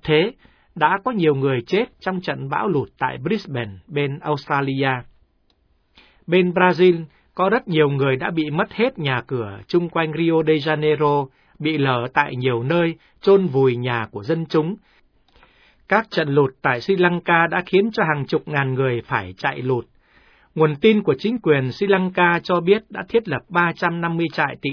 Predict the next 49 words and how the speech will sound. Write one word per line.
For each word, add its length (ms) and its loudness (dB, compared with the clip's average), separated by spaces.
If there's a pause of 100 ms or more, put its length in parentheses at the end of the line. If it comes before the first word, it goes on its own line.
nạn 240 -2 (340)
để 140 -2 (160)
tiếp 160 2
đón 260 0
một 260 -2
trăm 260 -2
ba 160 4
mươi 140 2
ngàn 280 -2
người, 360 -6 (360)
trong 240 -2
khi 280 0
số 180 0 (120)
các 160 -2
nạn 220 -6
nhân 260 -2
lũ 200 -2
lụt 240 -2 (100)
lên 220 2
tới 180 -2
hơn 340 -2
tám 380 -2
trăm 240 -4
sáu 240 -2
mươi 160 -2
ngàn 260 -4
người. 300 -6 (680)
Sau 220 2
cùng 300 -2
cũng 180 -6
không 240 -2
được 220 -2
quên 260 2
các 180 -4
nạn 240 -4
nhân 280 0
lũ 180 0
lụt 220 0 (100)
tại 180 -4
Indonesia, 800 0 (520)
nơi 220 4
có 160 2
mười 200 0
một 280 -2
ngàn 260 -4
người 240 -4
được 260 -10
tiếp 160 4
nhận, 240 0